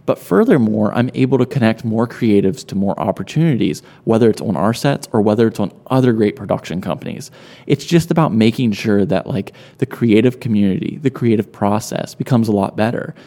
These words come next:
When I think about, like, scalability, for example, you know, if we're on, like, a one or two person shoot, sure, like, that's not super exciting from a leadership standpoint, but it is really exciting from an efficiency standpoint for me. And if we have an opportunity to do a bigger project,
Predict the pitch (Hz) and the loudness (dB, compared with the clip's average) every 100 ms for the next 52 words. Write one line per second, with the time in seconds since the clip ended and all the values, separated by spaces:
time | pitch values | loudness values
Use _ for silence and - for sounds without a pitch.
0 | - - 143 147 - 165 156 127 120 - | -20 -6 0 0 2 0 2 0 0 -2
1 | - - _ _ _ _ _ - - - | -6 -8 _ _ _ _ _ -20 -14 0
2 | 120 117 110 104 95 76 - 87 87 85 | 4 6 6 4 2 0 -4 -6 -6 -12
3 | - - - - - - - 110 101 95 | -14 -14 -14 -20 -20 -20 0 2 4 2
4 | 107 139 139 123 127 127 107 - 107 113 | 0 2 2 2 2 0 -2 0 2 4
5 | 113 98 - 110 - 95 76 90 - 67 | 4 0 0 -2 -2 -6 -8 -10 -8 -8
6 | - _ _ _ _ _ - 143 165 117 | -10 _ _ _ _ _ -6 0 4 4
7 | 95 110 120 147 127 - - 98 120 156 | 4 2 0 0 -2 -4 -4 0 2 2
8 | 117 - 107 104 101 98 92 107 139 135 | 0 0 0 0 -2 -2 0 2 0 0
9 | - - 90 90 - 104 90 - - - | -6 -6 -6 -4 -2 -2 -2 -8 -20 -20
10 | - 117 123 - 143 151 160 139 117 - | -2 2 4 4 4 4 4 4 4 2
11 | 110 101 104 101 101 - 113 - 98 - | 2 2 0 0 -2 -4 -4 -4 -8 -10
12 | - 71 - - - - - - - - | -8 -10 -8 -8 -8 -10 -10 -10 -18 -20
13 | - _ - - - 123 113 107 104 - | -20 _ -20 -18 0 4 6 4 2 -2
14 | 113 - 117 123 139 143 113 113 113 117 | -2 2 0 2 0 2 0 -2 -4 0
15 | 104 101 101 80 123 151 160 - 90 95 | 2 2 2 0 0 0 0 -2 -4 -2
16 | 95 - | -6 -6